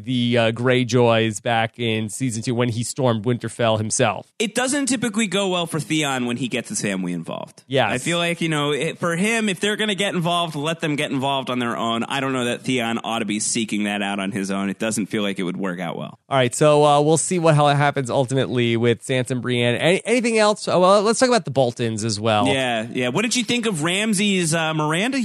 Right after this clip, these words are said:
Speaker 2: eulogy.
Speaker 1: Oh, it seemed like, oh boy, Ramsay really cared about her. It seems like this is the whole side of him. And then he's like, "Ah,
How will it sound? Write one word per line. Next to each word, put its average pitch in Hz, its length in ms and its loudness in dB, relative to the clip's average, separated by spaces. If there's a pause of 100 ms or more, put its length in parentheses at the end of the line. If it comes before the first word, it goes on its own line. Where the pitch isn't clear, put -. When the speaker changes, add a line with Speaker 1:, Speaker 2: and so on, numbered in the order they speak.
(140)
Speaker 2:
eulogy. 95 380 -4
Speaker 1:
Oh, 117 260 4
it 143 240 0
seemed 330 260 2
like, 247 280 4
oh 220 140 2
boy, 285 240 8
Ramsay 254 520 4
really 208 300 4
cared 202 340 0
about 135 280 2
her. 113 200 0
It 110 80 -6
seems 156 160 -4
like 151 100 0
this 156 120 -2
is 143 60 -4
the 151 60 0
whole 147 160 2
side 151 300 2
of 139 60 2
him. 139 120 2
And 147 100 0
then 165 140 2
he's 160 160 0
like, 151 200 0
"Ah, 226 400 6